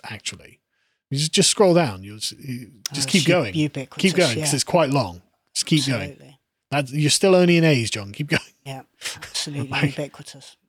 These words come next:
Speaker 1: yeah,
Speaker 2: Mm,
Speaker 1: there are
Speaker 2: everywhere.
Speaker 1: loads of them that are just like, eh,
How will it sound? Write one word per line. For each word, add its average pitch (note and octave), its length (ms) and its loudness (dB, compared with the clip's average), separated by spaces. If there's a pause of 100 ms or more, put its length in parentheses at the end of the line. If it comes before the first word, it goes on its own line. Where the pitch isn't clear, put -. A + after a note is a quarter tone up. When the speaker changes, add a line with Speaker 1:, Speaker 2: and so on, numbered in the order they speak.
Speaker 1:
yeah, A#2 180 0
Speaker 2:
Mm, D3 260 -6
Speaker 1:
there D3+ 120 4
are - 20 0
Speaker 2:
everywhere. C#3 180 2
Speaker 1:
loads F3+ 300 4
of C#3 80 4
them C3 160 0
that B2+ 140 -2
are A#2+ 40 -6
just B2+ 220 0
like, A#2+ 280 -4
eh, B2 640 -4